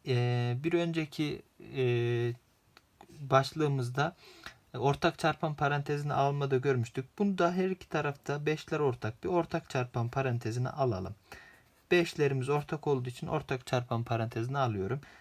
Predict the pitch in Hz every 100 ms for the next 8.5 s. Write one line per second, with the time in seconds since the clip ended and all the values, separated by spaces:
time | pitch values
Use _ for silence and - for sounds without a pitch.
0 | - - 180 185 - 170 190 170 165 156
1 | 156 - _ - 165 - - 151 156 151
2 | 120 101 101 143 - - - - - 185
3 | - 185 185 185 175 165 160 165 160 160
4 | 165 165 151 139 123 160 190 _ - 160
5 | 151 139 - 98 95 107 - - _ -
6 | - 247 170 156 170 165 151 113 - 165
7 | - - - 139 135 123 120 131 127 170
8 | 147 110 98 110